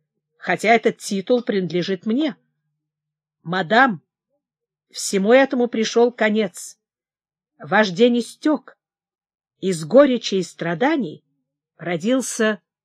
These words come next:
мой день". Она поднялась с кровати,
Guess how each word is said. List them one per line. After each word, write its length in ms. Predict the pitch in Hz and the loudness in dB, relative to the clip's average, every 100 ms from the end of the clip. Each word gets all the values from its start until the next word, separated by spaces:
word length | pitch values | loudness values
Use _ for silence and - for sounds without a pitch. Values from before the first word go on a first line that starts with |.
| _ | _
мой 380 | 170 196 294 226 | -2 4 4 2
день". 440 | 143 180 151 151 _ _ _ _ _ _ _ _ _ _ _ _ _ _ _ _ _ _ _ _ _ _ _ _ _ _ _ | -4 -6 -6 -10 _ _ _ _ _ _ _ _ _ _ _ _ _ _ _ _ _ _ _ _ _ _ _ _ _ _ _
Она 300 | - 220 330 | 0 4 4
поднялась 600 | 339 269 277 254 285 - | 2 0 2 4 2 0
с 80 | - | -6
кровати, 720 | 208 190 196 285 - 269 254 | -4 0 2 2 0 -4 -4